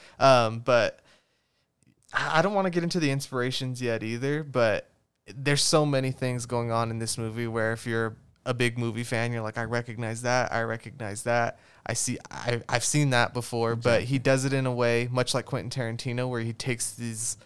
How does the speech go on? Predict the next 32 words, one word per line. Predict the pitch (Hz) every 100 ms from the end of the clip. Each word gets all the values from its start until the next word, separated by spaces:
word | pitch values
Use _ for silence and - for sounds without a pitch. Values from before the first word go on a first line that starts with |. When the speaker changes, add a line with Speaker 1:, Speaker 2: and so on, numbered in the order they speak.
| - - _
Speaker 1:
things | - 123 120
that | 120
he | 117
loves | 113 117 120 123 120
and | 117
he | 113
throws | - 117
them | 117 117
in |
the | 113
blender | 110 117 117 120
and | 113
he |
makes | 107 107 -
this | 107 - -
smoothie | 117 120 117
that's, | 101 110
like, | 104
so | - 123 117
original. | 113 117 117 110
And | 104
you're |
like, | 104 120
"Damn, | 123 113
I've | 107
never | 117 113 117
seen | - 123
anything | 110 113 110
like | 104 104
this | 90 -
before." | 117 110 107 117 - 104
Speaker 2:
Yeah. | 98 87